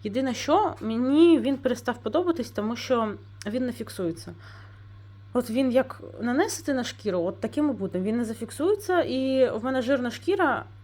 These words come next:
і якщо якесь сперте повітря, я весь день там знаходжусь в приміщенні, то він почне в мене трішки плисти або підкреслювати лущення. Я не знаю,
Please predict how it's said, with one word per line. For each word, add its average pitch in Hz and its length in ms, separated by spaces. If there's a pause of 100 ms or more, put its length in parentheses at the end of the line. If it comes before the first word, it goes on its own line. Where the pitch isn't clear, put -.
(340)
і 233 160
якщо 254 640
якесь 240 240
сперте 240 360
повітря, 254 440
я 214 120
весь 214 160
день 214 180
там 202 120
знаходжусь 208 420
в - 40
приміщенні, 247 480
то 214 120
він 269 120
почне 233 380
в 214 60
мене 220 220 (140)
трішки 214 360
плисти 330 420 (540)
або 226 300
підкреслювати 220 680
лущення. 269 520
Я 196 200
не 339 120
знаю, 208 500